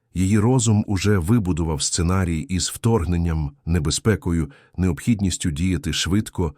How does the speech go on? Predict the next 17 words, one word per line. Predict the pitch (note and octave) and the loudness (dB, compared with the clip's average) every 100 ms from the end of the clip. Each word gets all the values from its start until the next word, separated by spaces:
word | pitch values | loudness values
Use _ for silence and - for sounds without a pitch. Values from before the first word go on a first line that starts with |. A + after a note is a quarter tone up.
| _ | _
і | E2+ | -6
жорстко. | D#2+ D#2 C2 - - G#1+ - _ _ _ | -2 -2 -2 -8 -8 -12 -12 _ _ _
Вона | E2 F#2 G2 A#2+ | -6 0 2 2
була | A#2 A#2 | 2 0
готова | G#2 G#2+ A#2+ A2+ | 0 -2 -2 -2
до | G2 | -2
хаосу, | A2 G2+ C2+ B1 - C#2+ - _ _ _ _ _ _ | -2 -4 -6 -8 -10 -10 -16 _ _ _ _ _ _
але | E2+ E2 | -2 0
замість | D#2 G#2 F2 - - | 0 0 0 -2 -6
цього | - C3 C#3 | 0 2 2
побачила | C#3 G2 F#2+ G#2 G2+ F2 | 0 -2 -2 -2 -2 -2
життя. | D#2+ F2 - - - _ _ _ _ _ | -2 -4 -6 -8 -12 _ _ _ _ _
На | F#2+ | -2
підлозі, | - F2 F#2 C3 C#3 C#3 | 0 0 2 2 2 2
просто | C#3 A#2 A2 - | 0 0 -2 -2
посеред | - D#2+ E2+ D#2+ | -4 -4 -4 -4
кімнати, | - D2+ E2 C3 C#3 C3+ | -4 -2 0 0 0 -2